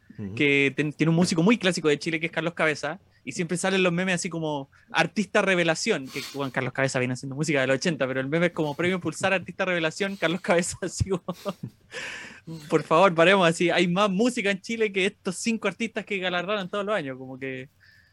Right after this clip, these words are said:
Speaker 2: pasa, pasa, pasa mucho, por, probablemente por algún interés económico y cosas así, como tampoco soy tan ingenuo pa, pa pensar que no es así.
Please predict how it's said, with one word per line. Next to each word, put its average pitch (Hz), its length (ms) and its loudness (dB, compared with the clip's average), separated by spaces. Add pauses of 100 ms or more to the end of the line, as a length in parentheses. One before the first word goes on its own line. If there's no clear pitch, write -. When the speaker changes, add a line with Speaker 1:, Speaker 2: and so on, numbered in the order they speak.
(120)
Speaker 2:
pasa, 139 320 2
pasa, 160 240 4
pasa 147 220 2
mucho, 165 200 2
por, 135 200 -2 (680)
probablemente 160 440 0
por 151 160 -2
algún 147 180 0
interés 156 300 4
económico 147 440 0
y 139 60 -2
cosas 143 200 -4
así, 135 140 -6
como 135 360 -8
tampoco 139 400 0
soy 147 160 -2
tan 135 320 -2
ingenuo 139 320 0
pa, 135 200 0
pa 131 80 -10
pensar 139 220 -2
que - 80 -12
no 139 80 -2
es - 100 -6
así. 131 220 -10